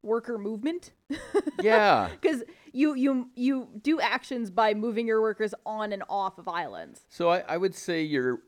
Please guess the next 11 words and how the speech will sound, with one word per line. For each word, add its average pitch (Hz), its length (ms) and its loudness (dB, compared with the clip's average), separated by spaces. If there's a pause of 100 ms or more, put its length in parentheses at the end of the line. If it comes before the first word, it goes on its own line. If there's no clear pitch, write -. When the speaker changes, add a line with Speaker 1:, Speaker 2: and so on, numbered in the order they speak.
Speaker 2:
workers 165 440 0
are 127 220 0
action 117 400 -4
points, - 560 -8 (480)
and 107 380 -4
you 107 80 -4
have 107 100 -2
action 110 380 -4
point, 107 500 -8 (1160)
point, 98 480 -8
uh, 87 460 0